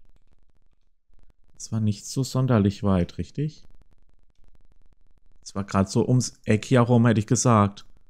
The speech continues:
Ah, ich bin noch bei Level sieben, Mist. Ähm, Level acht, so. Das müsste dann hier sein. Oh, äh, und die steht direkt hier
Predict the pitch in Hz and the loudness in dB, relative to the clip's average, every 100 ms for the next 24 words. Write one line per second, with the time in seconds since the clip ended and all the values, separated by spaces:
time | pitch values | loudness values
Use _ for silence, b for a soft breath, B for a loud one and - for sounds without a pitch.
0 | - _ - - - - - - _ - | -20 _ -20 -20 -20 -20 -20 -20 _ -20
1 | - - - - - - - 110 95 - | -20 -20 -20 -20 -20 -14 -4 -2 -2 0
2 | 101 98 101 95 95 - 98 107 92 98 | 0 2 2 4 2 0 -2 0 0 -2
3 | - - - - - - _ - - - | -4 -14 -20 -20 -20 -20 _ -20 -20 -4
4 | 123 127 127 123 123 123 110 95 95 90 | 0 2 4 2 0 0 2 2 4 4
5 | 139 - - - - - - - 107 95 | 0 -2 -6 -6 -10 -20 -20 -12 -8 -6
6 | - 107 - 107 110 95 98 98 - 95 | -2 -4 -2 -2 0 2 2 2 2 2
7 | 82 80 - - - _ _ _ - - | 0 -4 -12 -20 -20 _ _ _ -20 -20
8 | - - - - - - 160 - - - | -20 -20 -20 -20 -6 2 2 2 -8 -20
9 | - - 110 104 101 - - - - - | -14 0 4 6 4 2 -10 -20 -20 -20
10 | - 117 104 - 104 104 101 120 113 | -10 -4 -2 -2 0 0 0 2 2